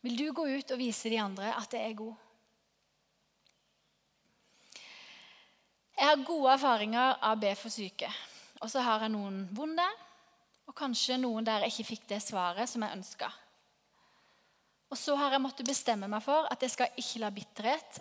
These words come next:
og dårlig erfaring forme min teologi. Og her vil jeg oppmuntre deg i kveld. Og bare hør på dette.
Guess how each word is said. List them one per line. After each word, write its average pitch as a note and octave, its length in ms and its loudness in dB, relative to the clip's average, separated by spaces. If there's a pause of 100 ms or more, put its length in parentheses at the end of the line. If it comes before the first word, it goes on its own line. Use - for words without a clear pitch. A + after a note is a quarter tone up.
(140)
og A3+ 100 -2
dårlig G3+ 380 0
erfaring G#3 460 -2 (340)
forme A3+ 540 2 (180)
min A#3 320 0
teologi. G3+ 460 -4 (2000)
Og C4+ 80 0
her D4+ 260 6
vil C4+ 220 2
jeg D4 160 4
oppmuntre G#3+ 400 -6
deg F#3+ 160 -2
i - 140 -8
kveld. F#3 260 -6 (880)
Og A#3+ 80 -4
bare D4 220 6
hør A3 260 2
på G3 80 -2
dette. - 320 -10